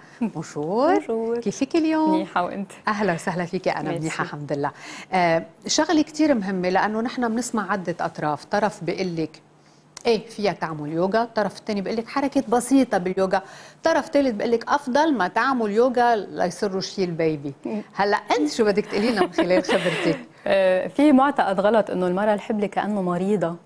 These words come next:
Speaker 1: مهم.
Speaker 2: انه هيدا اول شيء بدنا نغيره المعتقد من اساسه، المراه الحبلة منا مريضه. اكيد اليوغا بالحبل من البراكتسز الاكثر شيء سيف، يعني الاكثر شيء امنه.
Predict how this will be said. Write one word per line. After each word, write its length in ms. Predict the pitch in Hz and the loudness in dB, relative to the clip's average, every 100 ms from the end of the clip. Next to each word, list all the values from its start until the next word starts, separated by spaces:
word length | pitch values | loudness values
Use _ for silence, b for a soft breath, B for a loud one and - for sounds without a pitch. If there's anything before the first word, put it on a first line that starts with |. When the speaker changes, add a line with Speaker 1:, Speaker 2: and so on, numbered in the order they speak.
| - | -6
Speaker 1:
مهم. 340 | 170 156 175 170 - - | -6 -4 -8 -8 -10 -6
Speaker 2:
انه 240 | 185 170 | -2 0
هيدا 260 | 185 240 240 | 2 2 2
اول 260 | 233 240 | 4 2
شيء 140 | 233 233 | 2 0
بدنا 80 | 196 | 0
نغيره 360 | 196 202 180 | 2 2 2
المعتقد 520 | 165 170 170 - 170 | 2 0 -2 -4 -2
من 180 | 170 170 | -4 -6
اساسه، 460 | 175 - 180 - 208 | -6 -4 -6 -2 -4
المراه 300 | 196 214 185 | 0 0 -2
الحبلة 360 | - 214 202 | -2 0 0
منا 280 | 180 190 196 | 0 -2 -2
مريضه. 460 | 170 165 165 160 165 B B B B - | -2 -4 -4 -8 -10 B B B B -12
اكيد 300 | 196 277 247 208 | -2 0 0 2
اليوغا 720 | 196 185 175 175 180 240 233 | 2 4 2 2 4 4 4
بالحبل 640 | 180 170 220 220 214 220 185 175 | 0 -2 -2 2 2 2 2 0
من 80 | 175 | 0
البراكتسز 1000 | 180 180 180 175 175 - 247 254 240 220 220 | 0 0 -2 -2 -6 -2 0 0 -4 -2 -4
الاكثر 560 | - - - - 247 | -4 -6 -14 -4 -4
شيء 240 | - - 226 | -4 -6 -6
سيف، 340 | - 170 - - 202 | -2 -4 -4 -16 -6
يعني 200 | 170 175 | -4 -2
الاكثر 320 | - - 220 | -6 -6 -10
شيء 260 | - 214 202 190 | -6 -6 -2 -2
امنه. 240 | 165 165 | -2 -4